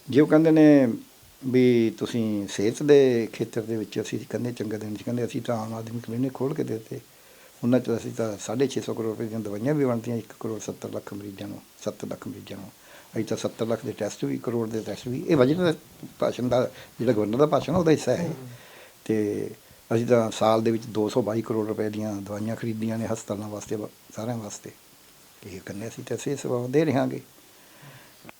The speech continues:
ਤੇ ਅਸੀਂ ਤਾਂ, ਅ, ਜਿਗਰ ਤੇ ਪਿੱਤੇ ਦੀਆਂ ਬਿਮਾਰੀਆਂ ਦੀ ਸੰਸਥਾ ਖੋਲ੍ਹਤੀ ਹੈ, ਅਸੀਂ ਤਾਂ ਕੈਂਸਰ ਦੇ ਹਸਪਤਾਲ ਖੋਲ੍ਹਤੇ ਨੇ, ਅਸੀਂ ਤਾਂ ਨਸ਼ਾ ਛੁਡਾਊ ਵਾਸਤੇ ਸੱਤਰ ਕਰੋੜ ਰੁਪਏ ਰੱਖਤਾ ਹੈ। ਸੋ ਇਹ ਕਹਿੰਦੇ ਅਸੀਂ ਆਹ ਕਰਿਆ ਹੈ, ਇਹ ਬਜਟ 'ਚ ਜੋ ਬਜਟ। ਇਸ ਤਰ੍ਹਾਂ ਜੇ ਇਹਨਾਂ ਨੇ ਆਖਿਆ ਵੀ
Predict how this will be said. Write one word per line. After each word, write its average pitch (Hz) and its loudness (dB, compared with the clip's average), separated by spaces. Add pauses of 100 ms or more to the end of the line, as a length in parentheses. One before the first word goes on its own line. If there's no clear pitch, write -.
(100)
ਤੇ 107 2
ਅਸੀਂ - -8 (140)
ਤਾਂ, 110 0 (420)
ਅ, - 0
ਜਿਗਰ 110 0
ਤੇ 110 0
ਪਿੱਤੇ 110 -6
ਦੀਆਂ 113 -2
ਬਿਮਾਰੀਆਂ 107 -4
ਦੀ 107 -4 (140)
ਸੰਸਥਾ 110 0
ਖੋਲ੍ਹਤੀ 135 0
ਹੈ, 113 -2
ਅਸੀਂ - -12
ਤਾਂ - -10
ਕੈਂਸਰ 113 0
ਦੇ 127 2
ਹਸਪਤਾਲ 113 0
ਖੋਲ੍ਹਤੇ 123 -4
ਨੇ, 113 -6 (240)
ਅਸੀਂ - -4
ਤਾਂ 127 -2 (120)
ਨਸ਼ਾ 117 2
ਛੁਡਾਊ 123 2
ਵਾਸਤੇ 117 0
ਸੱਤਰ 110 -6
ਕਰੋੜ 113 -4
ਰੁਪਏ 113 -6
ਰੱਖਤਾ 110 -8
ਹੈ। 117 -12 (120)
ਸੋ - -4
ਇਹ 135 -2
ਕਹਿੰਦੇ 120 -4
ਅਸੀਂ - -8
ਆਹ 160 -8
ਕਰਿਆ - -10
ਹੈ, - -20 (460)
ਇਹ 113 0
ਬਜਟ 101 -2
'ਚ - -16 (200)
ਜੋ - -12 (340)
ਬਜਟ। - -14 (1040)
ਇਸ 135 8
ਤਰ੍ਹਾਂ 151 6
ਜੇ 143 10
ਇਹਨਾਂ 147 8
ਨੇ 151 6
ਆਖਿਆ 135 4
ਵੀ 127 6